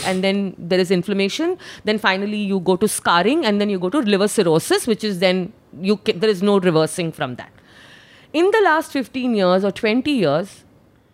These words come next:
you, there are people who are completely non-alcoholics, but this is the fastest growing metabolic syndrome, not just in our country, but in the world. I see kids with as young as, as, who are as young as thirteen with a fatty liver.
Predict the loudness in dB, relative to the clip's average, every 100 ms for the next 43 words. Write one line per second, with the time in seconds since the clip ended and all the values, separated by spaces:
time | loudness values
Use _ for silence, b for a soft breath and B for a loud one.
0 | _ _ -12 -4 2 2 0 -10 -2 0
1 | 2 0 -2 -4 -4 0 0 2 2 0
2 | 0 -10 _ -2 -2 -2 0 0 2 2
3 | 2 2 2 -2 -4 -6 -4 -4 -4 -10
4 | -18 B B B 0 0 -2 0 2 2
5 | 2 0 0 0 0 0 0 -2 -2 0
6 | 0 0 -2 -4 0 0 0 -4 -4 -2
7 | 0 0 0 -2 -2 -6 -2 0 2 0
8 | 2 2 2 0 0 0 0 -2 -2 0
9 | 2 4 2 -2 B B B 0 0 0
10 | -2 -2 -2 -2 0 2 0 2 0 0
11 | 0 0 0 -2 -6 -14 -20 _ _ -2
12 | 0 0 -2 -2 -2 0 -2 -2 -4 -8
13 | -4 -2 0 0 2 2 0 0 -4 -4
14 | -10 -12